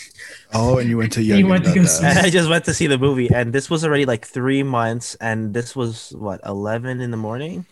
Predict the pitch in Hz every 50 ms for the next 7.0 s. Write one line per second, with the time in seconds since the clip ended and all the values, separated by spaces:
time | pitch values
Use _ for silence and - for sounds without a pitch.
0 | _ _ _ _ - 120 113 - - 135 131 123 113 117 117 131 156 170 165 -
1 | _ _ _ 127 120 110 107 107 - 131 135 131 113 80 78 95 113 - 156 165
2 | 190 196 - - - - - - 110 120 127 123 127 135 139 - 139 - 139 135
3 | - 139 123 131 127 123 123 120 117 139 127 123 120 117 120 131 127 120 117 113
4 | 110 - - 113 110 117 120 123 110 110 104 110 107 107 104 107 - - 98 101
5 | 104 110 107 98 98 101 - 123 117 113 - 104 113 117 117 - _ _ _ _
6 | _ _ _ - 202 220 220 - 277 247 202 202 233 220 175 175 202 214 208 -